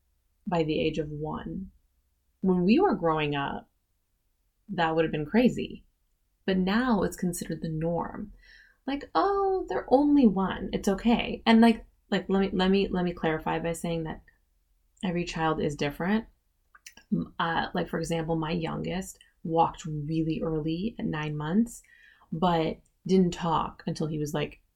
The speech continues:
three, you know, or, like, two, or however, I don't really remember. But I just remember it being very jarring.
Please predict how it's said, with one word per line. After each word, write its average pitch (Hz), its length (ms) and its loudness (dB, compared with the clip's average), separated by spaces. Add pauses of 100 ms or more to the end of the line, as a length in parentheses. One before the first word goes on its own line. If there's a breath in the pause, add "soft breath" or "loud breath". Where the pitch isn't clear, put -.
(220)
three, - 460 0 (200)
you 185 140 8
know, 185 340 6 (460 loud breath)
or, 185 120 8
like, 160 300 4
two, - 380 6
or 180 100 -2
however, 175 460 2
I 175 80 4
don't 180 100 6
really 165 140 4
remember. 143 580 -2 (640)
But 190 200 4
I 175 100 8
just 175 180 0
remember 170 320 4
it - 80 0
being 160 160 0
very 147 220 -2
jarring. 175 580 -2